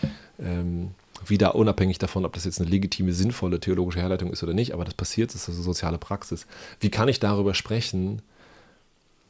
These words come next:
zu einem Publikum, ähm, das eben repräsentativ ist für, für eine deutsche Mehrheitsbevölkerung, wo ich also weiß, es besteht eine, eine strukturelle Islamfeindlichkeit, ein struktureller Rassismus. Wie kann ich so sprechen, dass,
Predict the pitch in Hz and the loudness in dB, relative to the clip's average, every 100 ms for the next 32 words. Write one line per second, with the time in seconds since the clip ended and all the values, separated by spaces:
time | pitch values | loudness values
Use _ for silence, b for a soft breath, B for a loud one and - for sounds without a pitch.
0 | - - 127 107 107 101 113 113 104 98 | -12 -2 2 4 4 4 2 0 0 2
1 | 92 98 - - _ _ _ - 92 90 | 2 0 -6 -14 _ _ _ -10 -6 -4
2 | 85 82 - _ _ _ - 98 - 117 | -4 -6 -8 _ _ _ -4 -2 0 0
3 | 101 107 101 95 92 90 - 117 104 - | 2 4 4 2 0 0 0 0 -2 -4
4 | - 95 90 - 98 92 90 92 92 95 | -2 0 -2 -2 0 2 2 2 2 0
5 | 90 - 85 85 - 87 82 98 104 - | -2 -8 -8 -8 -6 -6 -2 0 0 0
6 | 92 87 87 95 104 - - 90 104 98 | 0 2 4 4 2 -4 -6 -2 2 2
7 | - 90 87 b b b b _ - 92 | 0 -4 -6 b b b b _ -4 2
8 | 92 - 101 104 - 101 98 92 - 92 | 2 2 2 2 4 6 6 4 4 2
9 | 98 90 87 87 - 85 82 92 - 95 | 2 0 -2 -4 -6 -4 -4 -6 -4 -4
10 | 104 90 87 87 - 95 - 90 - B | -2 0 0 0 -4 -8 -8 -10 -12 B
11 | B B B B - 110 101 101 98 90 | B B B B -2 0 4 4 2 4
12 | 107 - - 101 104 92 87 - | 2 2 0 0 0 -2 -4 -8